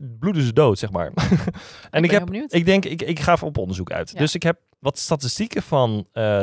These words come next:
Speaker 1: de, eh, groei van Instagram versus TikTok. Van de afgelopen drie jaar.
Speaker 2: Oké.
Speaker 1: Ik kan veel verder terug, maar dat is allemaal niet zo interessant.
Speaker 2: Mhm.
Speaker 1: Dus laten we zeggen van, eh, tweeduizend eenentwintig, tweeëntwintig en drieëntwintig.
Speaker 2: Ja.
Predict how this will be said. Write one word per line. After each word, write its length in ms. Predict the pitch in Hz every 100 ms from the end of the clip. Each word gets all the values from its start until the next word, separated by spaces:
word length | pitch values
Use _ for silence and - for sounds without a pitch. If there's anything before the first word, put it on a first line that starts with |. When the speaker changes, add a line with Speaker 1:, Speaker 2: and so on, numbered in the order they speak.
| 95
Speaker 1:
de, 280 | 104 98 90 -
eh, 260 | - 95 85
groei 480 | - 120 143 233 415 _ _ _ _
van 320 | _ 127 110
Instagram 560 | 160 180 - 139 131 123
versus 760 | - 143 139 - 117 - - _
TikTok. 520 | 117 - - - - - _ - _ _ _ _ _
Van 120 | -
de 60 | 135
afgelopen 440 | - - 160 135
drie 220 | 120 135 156
jaar. 380 | 107 87 80 -
Speaker 2:
Oké. 340 | 233 - 156 185
Speaker 1:
Ik 60 |
kan 140 | - 123
veel 160 | 135
verder 260 | 117 131 147
terug, 260 | - 147 -
maar 100 | 117
dat 80 |
is 60 | 110
allemaal 100 | 113
niet 100 | 113
zo 160 | 110 101
interessant. 600 | - 107 - 131 247 185
Speaker 2:
Mhm. 160 | 196 226 - - _
Speaker 1:
Dus 120 | 123
laten 160 | 147
we 60 | -
zeggen 240 | 151 165
van, 220 | 156 147 - _
eh, 100 | 151
tweeduizend 540 | - 135 - 135 123
eenentwintig, 400 | 170 165 160 160 -
tweeëntwintig 420 | 135 131 131 113
en 80 | 87
drieëntwintig. 480 | 90 87 - 104
Speaker 2:
Ja. 60 | -